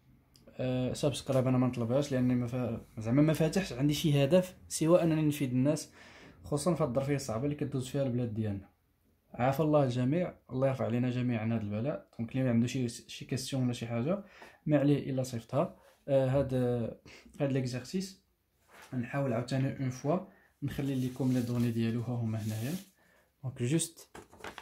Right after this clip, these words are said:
درنا jusqu'à la cinquième question. دونك انا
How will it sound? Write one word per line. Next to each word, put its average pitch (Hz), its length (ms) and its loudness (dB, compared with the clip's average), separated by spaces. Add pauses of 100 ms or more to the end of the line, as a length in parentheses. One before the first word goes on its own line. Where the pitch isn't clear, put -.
(800)
درنا 139 360 2 (160)
jusqu'à 170 500 2
la 139 100 0
cinquième 165 840 0
question. 143 300 -2 (440)
دونك 117 220 -4
انا 127 320 2